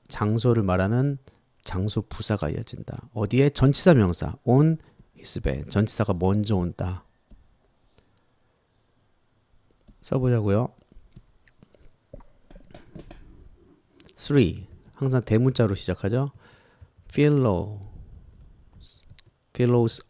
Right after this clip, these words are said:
are. 문장의 핵심 요소 끝났어요. 그리고 부사가 이어지죠. On his bed. 전치사 플러스 명사로 구성된 부사가 이어진다. 이 번.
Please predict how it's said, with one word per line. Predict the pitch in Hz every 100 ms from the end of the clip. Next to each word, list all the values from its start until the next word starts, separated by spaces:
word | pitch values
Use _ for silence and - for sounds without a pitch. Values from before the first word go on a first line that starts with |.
| -
are. | 98 107 95 87 98 - _ _ - - - -
문장의 | 123 127 127
핵심 | 160 - 151
요소 | 123
끝났어요. | - 139 131 - - 107 - _ _
그리고 | - 98 95 139 151 - - - _ _ -
부사가 | 104 101 101 87
이어지죠. | 80 78 - - 101 - - - -
On | 104 95 95
his | - 110 104 - 139 143 _ _ _ - _
bed. | 90 85 - -
전치사 | 101 95 - 101 -
플러스 | 104 95 104
명사로 | 90 90 92 95 90
구성된 | 92 95 90 92 135 147 - - _ _ _ _
부사가 | - 98 - 87 104 113 120 120 - - -
이어진다. | 110 98 90 95 - - - - _ _ - - - _ - _ _ _
이 | 131
번. | 117 90 80